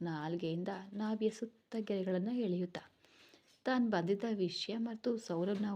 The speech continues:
ಒದ್ದೆ ತುಟಿಗಳನ್ನ ಮೋಹದಲ್ಲಿ ಉಸಿರುಗಟ್ಟಿದಂತ ಆಗ್ತಾ ಇದ್ದ ಅಕ್ಷತಾಳಿಗೆ ಸೌರಭ್ ಕೇಳಿದ್ರಿಂದ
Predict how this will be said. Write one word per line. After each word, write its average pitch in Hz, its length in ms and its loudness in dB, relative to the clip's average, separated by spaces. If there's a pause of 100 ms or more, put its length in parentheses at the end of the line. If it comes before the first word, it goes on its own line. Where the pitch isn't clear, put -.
ಒದ್ದೆ 170 400 -4
ತುಟಿಗಳನ್ನ 214 520 0 (800)
ಮೋಹದಲ್ಲಿ 214 760 4
ಉಸಿರುಗಟ್ಟಿದಂತ 202 920 0 (840)
ಆಗ್ತಾ 175 460 -2
ಇದ್ದ 202 220 0 (120)
ಅಕ್ಷತಾಳಿಗೆ 190 680 -4
ಸೌರಭ್ 170 580 -4 (600)
ಕೇಳಿದ್ರಿಂದ 214 640 4